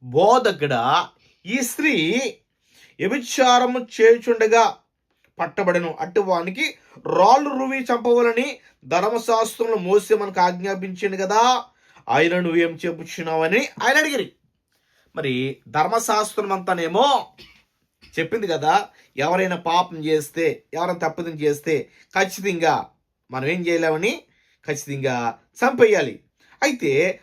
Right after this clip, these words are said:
మరి నువ్వేమంటావ్? నువ్వేమంటావ్ అని యేసు ప్రభు వారిని నింద మోపాలని. చూడండి, అక్కడ ఆయన మీద నేరము మోపవలనని ఆయన శోధించుచు అలాగున అడిగిరి. ఎన్ని చెప్తారండి?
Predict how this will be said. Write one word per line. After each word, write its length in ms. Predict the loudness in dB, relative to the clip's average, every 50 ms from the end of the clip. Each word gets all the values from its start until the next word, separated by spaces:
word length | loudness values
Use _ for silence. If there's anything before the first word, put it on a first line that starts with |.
| _ -6
మరి 120 | -4 -2 -2
నువ్వేమంటావ్? 640 | 2 2 4 4 4 2 2 2 2 2 2 0 -4 -10 _ _ _ _ _ _ _ _ _ _ _ _ _ _ _ _ _ _ _ _ _ _ _ _
నువ్వేమంటావ్ 600 | -4 0 2 4 4 4 2 2 0 0 0 -2 -6 _ _ _ _ _ _ _ _ _ _ _ -8
అని 100 | -8 0
యేసు 340 | 2 4 4 4 2 -2 -10
ప్రభు 240 | -10 -6 -4 -2 0
వారిని 360 | 0 0 0 0 -2 -6 -8 -8 -12 -18 -20 -20 -20 _ -8
నింద 400 | -6 -4 -2 -2 -2 0 2 2
మోపాలని. 680 | 4 6 6 6 4 4 2 2 2 2 0 -2 -6
చూడండి, 320 | -12 _ -4 -2 -2 -2 -2
అక్కడ 180 | -4 -4 -2 0 0 0 0 0
ఆయన 240 | -2 -2 -2 -2 -2 -4
మీద 160 | -4 -4 -4
నేరము 680 | -4 -4 -2 -2 0 0 0 0 0 0 0 0 -4 -6 -8 -14 -20 _ _
మోపవలనని 1080 | -10 -6 0 4 4 6 6 6 6 6 6 6 6 6 6 6 6 4 4 2 0 -2 -2 -6 -12 -20 -20 -4 2
ఆయన 300 | 4 4 6 4 4 0 -2
శోధించుచు 1200 | -8 -12 -12 -4 0 4 6 8 8 8 6 4 2 -4 -8 -8 -8 -8 -8 -8 -8 -8 -6 -4 -2 -2 -2 -4 -4 -8 -14 _ _ -4
అలాగున 640 | -2 0 2 2 2 0 -2 -4 -4 -6 -6 -6 -6 -8 -8
అడిగిరి. 540 | -8 -8 -8 -8 -8 -8 -8 -6 -6 -8 -8 -10 -14 _ _ _ -18
ఎన్ని 220 | -16 -14 -12 -10
చెప్తారండి? 420 | -10 -10 -8 -10 -10 -6 -6 -6